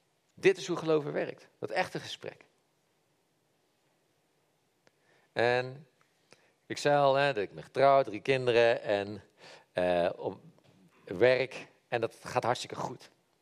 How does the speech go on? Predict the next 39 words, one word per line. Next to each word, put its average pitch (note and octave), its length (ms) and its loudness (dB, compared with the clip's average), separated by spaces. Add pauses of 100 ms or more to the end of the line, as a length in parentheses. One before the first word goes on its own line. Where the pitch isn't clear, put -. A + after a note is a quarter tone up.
(140)
Ik, G2+ 260 -8
ik - 200 -12
geniet A#2 360 -8
van, G#2+ 440 2 (320)
we F#2 180 -8
genieten B2+ 420 -2
van A#2+ 140 2
de A2+ 80 -6
vakanties B2+ 460 0
die A2+ 120 -4
we A2+ 80 6
hebben G#2+ 600 2
en, F2 200 -8
eh, F2+ 60 -4
het F2 140 -6
gaat - 160 -12
goed D#3+ 160 0
op C3+ 60 -4
mijn B2+ 140 4
werk. A#2 440 0 (840)
Maar A2 440 0 (480)
de - 140 -10 (100)
echte - 400 -4
vervulling, C3+ 720 -2 (320)
de - 180 -16
echte E3 320 -4
vervulling B2 540 -2
krijg A#2 400 0
ik A#2 200 -12
op G2 180 -6
de G2 80 -14
momenten G2+ 540 -4
dat F#2+ 240 0 (100)
ik F2 220 -8 (300)
die F#2+ 120 -12
gesprekken - 500 -8
heb A2+ 360 -4
met F#2+ 180 -10
Jezus. - 480 -14